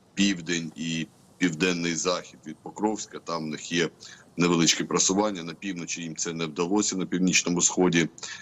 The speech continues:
Е, два інших напрямка, на які вони тиснуть, це північний сход, е,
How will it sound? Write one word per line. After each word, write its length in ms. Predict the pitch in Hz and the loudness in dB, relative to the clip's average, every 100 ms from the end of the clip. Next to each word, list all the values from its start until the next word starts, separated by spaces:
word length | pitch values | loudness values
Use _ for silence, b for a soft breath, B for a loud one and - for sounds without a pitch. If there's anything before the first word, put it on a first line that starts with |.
| B _ | B _
Е, 180 | 76 80 | 4 4
два 280 | 78 82 98 | 4 2 0
інших 420 | 95 101 - - | 0 -4 -8 -8
напрямка, 420 | 90 87 85 82 82 | -10 -8 -12 -10 -8
на 140 | 82 | -4
які 200 | 87 - | -2 -2
вони 200 | 87 85 | 0 0
тиснуть, 400 | 80 107 101 85 | 4 2 2 -4
це 160 | - 82 - - | -4 -6 -8 -6
північний 480 | 87 90 87 - 82 | 0 4 4 2 2
сход, 440 | - 107 110 107 - B B B - | 4 6 4 2 -14 B B B 0
е, 140 | 82 | 2